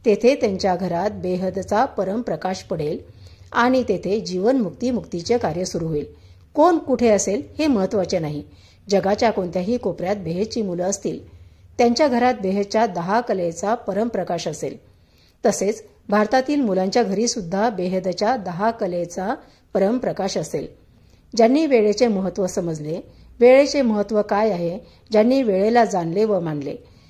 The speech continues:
बेहदच्या बेहदचे कार्य करून आपले भाग्य बनवले, ते नंबरप्रमाणे पुढे येतील.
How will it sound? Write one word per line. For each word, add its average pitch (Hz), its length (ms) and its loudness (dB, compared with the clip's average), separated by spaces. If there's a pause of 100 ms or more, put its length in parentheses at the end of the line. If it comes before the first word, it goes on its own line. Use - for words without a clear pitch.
(180)
बेहदच्या 285 580 4
बेहदचे 220 500 0
कार्य 190 300 -2
करून 185 280 -4 (140)
आपले 208 280 2
भाग्य 185 320 -2
बनवले, 156 340 -6 (420)
ते 285 100 4
नंबरप्रमाणे 202 840 0
पुढे 208 360 0 (100)
येतील. 156 280 -8